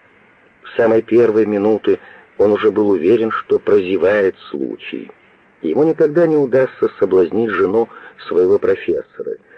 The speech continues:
и все его великолепные решения и надежды рассыпались в прах. Пока она, спускаясь по лестнице, закутывалась в манто,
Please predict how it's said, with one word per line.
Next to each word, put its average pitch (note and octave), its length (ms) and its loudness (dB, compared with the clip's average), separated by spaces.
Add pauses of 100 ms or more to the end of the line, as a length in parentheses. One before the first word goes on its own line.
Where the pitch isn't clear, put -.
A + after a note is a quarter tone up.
(280)
и F#2+ 100 0
все - 260 0
его G#2+ 140 4
великолепные G2 640 0
решения F2+ 600 2
и C#2+ 40 -2
надежды B2 640 0 (440)
рассыпались B2+ 1000 -4
в - 140 -20
прах. - 460 -6 (600)
Пока C#3 300 2
она, G#2 280 0 (360)
спускаясь F2 560 0
по D2+ 80 -2
лестнице, E2 680 -2 (280)
закутывалась D#2+ 680 0
в C#2 120 -8
манто, C#2+ 520 0